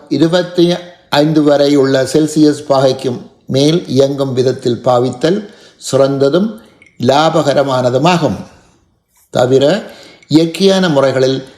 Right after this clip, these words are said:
வெப்பத்தை தணிக்க வழி காண்பது மேலும் பலன் தரவல்லது. வீடுகள் சூடு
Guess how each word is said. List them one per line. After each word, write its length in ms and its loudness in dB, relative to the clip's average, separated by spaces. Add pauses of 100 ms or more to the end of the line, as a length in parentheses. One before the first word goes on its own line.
(180)
வெப்பத்தை 480 -2 (120)
தணிக்க 400 0 (560)
வழி 240 4
காண்பது 520 0 (380)
மேலும் 420 2 (360)
பலன் 320 0
தரவல்லது. 520 0 (1800)
வீடுகள் 640 4 (300)
சூடு 360 4